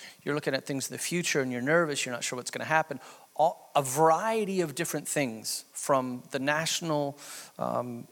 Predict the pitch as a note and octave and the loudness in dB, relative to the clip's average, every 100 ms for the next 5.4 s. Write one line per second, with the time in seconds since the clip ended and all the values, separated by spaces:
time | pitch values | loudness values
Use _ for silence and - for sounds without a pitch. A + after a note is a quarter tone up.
0 | D#3+ B2+ D3 D#3+ D3+ D3+ - C#3+ C#3+ D3 | -2 4 6 6 4 0 0 4 4 4
1 | C#3+ C3+ C3+ C3+ C3+ C3+ B2 B2 C3+ C3+ | 0 2 2 2 -2 -4 -2 0 2 0
2 | B2+ C#3+ C3+ C#3 C3 B2+ - _ _ _ | -2 -4 -2 -4 -4 -6 -10 _ _ _
3 | _ _ _ _ - - D#3+ C3 A2+ A2 | _ _ _ _ -2 6 6 6 0 -4
4 | - - D3 C3+ B2 F2 D#3 E3+ D#3 D3 | 2 4 2 -2 -2 4 4 4 -2 -4
5 | C3+ C3+ - | -6 -8 -8